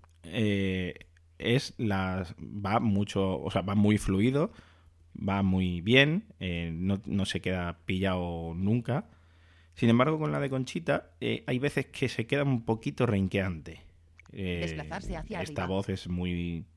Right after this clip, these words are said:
Speaker 1: es muy buena, como podéis escuchar, pero claro, también pesa mucho, entonces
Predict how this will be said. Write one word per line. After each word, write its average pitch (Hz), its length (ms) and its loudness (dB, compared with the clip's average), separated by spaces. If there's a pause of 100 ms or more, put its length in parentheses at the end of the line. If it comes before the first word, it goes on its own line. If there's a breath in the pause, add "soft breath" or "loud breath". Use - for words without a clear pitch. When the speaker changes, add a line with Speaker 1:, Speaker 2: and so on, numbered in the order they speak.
Speaker 1:
es 85 80 -10
muy 78 160 -8
buena, 123 320 0
como 90 160 -2
podéis 82 220 -8
escuchar, 131 420 -4 (360 loud breath)
pero - 120 -2
claro, 175 220 -4
también 160 180 -8
pesa 85 180 -6
mucho, 113 240 0
entonces 90 380 -4